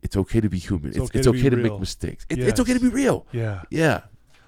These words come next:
Speaker 2: Well, that, you know, you by telling your mom, "I'm watching the game today," that's just you being real.
Speaker 1: Yeah.
Speaker 2: "I'm not gonna lie to you.
Speaker 1: Yeah.
Speaker 2: I'm not going."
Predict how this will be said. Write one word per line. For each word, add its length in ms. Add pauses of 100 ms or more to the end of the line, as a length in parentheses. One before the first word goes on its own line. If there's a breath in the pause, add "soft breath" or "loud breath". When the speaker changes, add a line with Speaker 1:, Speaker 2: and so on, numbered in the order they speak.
Speaker 2:
Well, 100
that, 320
you 80
know, 120
you 240
by 180
telling 300
your 80
mom, 200
"I'm 80
watching 300
the 80
game 220
today," 220
that's 140
just 200
you 120
being 280
real. 320
Speaker 1:
Yeah. 240 (100)
Speaker 2:
"I'm 60
not 140
gonna 100
lie 260
to 80
you. 240
Speaker 1:
Yeah. 300 (100)
Speaker 2:
I'm 120
not 220
going." 460